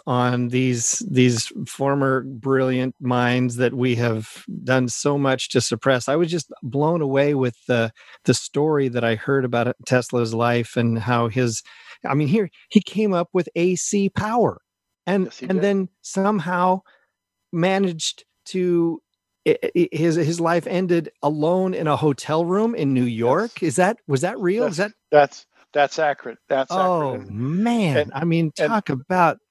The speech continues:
Speaker 1: n-, the, anyway, somebody who deserves some better attention now and, uh, and, and
Speaker 2: You're
Speaker 1: in the
Speaker 2: absolutely
Speaker 1: future in my,
Speaker 2: right. And,
Speaker 1: in
Speaker 2: you know,
Speaker 1: my,
Speaker 2: and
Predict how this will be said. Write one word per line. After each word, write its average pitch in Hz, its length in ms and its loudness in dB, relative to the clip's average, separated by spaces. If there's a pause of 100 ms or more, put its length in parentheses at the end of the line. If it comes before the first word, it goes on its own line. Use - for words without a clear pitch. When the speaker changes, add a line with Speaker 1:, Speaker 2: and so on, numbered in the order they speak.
(420)
Speaker 1:
n-, 143 160 0
the, - 380 0 (540)
anyway, 123 360 0 (120)
somebody 170 420 0
who 151 100 0
deserves 143 440 0
some 131 120 -4
better 131 260 2
attention 120 500 0
now 113 320 2
and, 110 240 0
uh, 113 240 2
and, 113 340 0
and - 140 -4
Speaker 2:
You're - 80 0
Speaker 1:
in 277 60 6
the - 20 6
Speaker 2:
absolutely 262 320 -2
Speaker 1:
future 233 60 -6
in 240 140 -2
my, 247 100 2
Speaker 2:
right. 113 80 -6 (580)
And, 160 180 0
Speaker 1:
in 120 80 0
Speaker 2:
you 117 60 2
know, - 80 2
Speaker 1:
my, 120 80 2
Speaker 2:
and - 120 -8